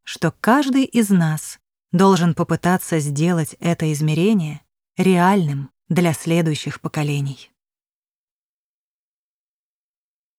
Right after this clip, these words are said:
Вы слушали аудиогид по выставке «Квадрат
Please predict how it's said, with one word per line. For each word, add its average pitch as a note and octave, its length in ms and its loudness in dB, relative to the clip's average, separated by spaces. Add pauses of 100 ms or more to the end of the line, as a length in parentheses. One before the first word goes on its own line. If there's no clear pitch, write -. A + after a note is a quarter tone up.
(400)
Вы F#3 160 4
слушали C4+ 600 2 (140)
аудиогид E3+ 680 2
по A3+ 120 4
выставке G#3 520 0
«Квадрат D#3+ 500 0